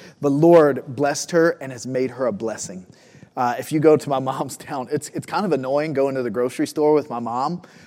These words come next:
'cause she'll inevitably run into somebody who's like, "You know, you taught me algebra in nineteen seventy-five." I'm like,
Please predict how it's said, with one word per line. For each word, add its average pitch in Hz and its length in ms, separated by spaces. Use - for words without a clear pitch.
'cause 147 160
she'll 156 280
inevitably 143 480
run 131 200
into 131 140
somebody 120 360
who's 117 120
like, 120 180
"You 180 60
know, 208 120
you 202 140
taught 180 220
me 151 240
algebra 123 420
in 107 80
nineteen 135 340
seventy-five." 120 680
I'm 139 140
like, 131 240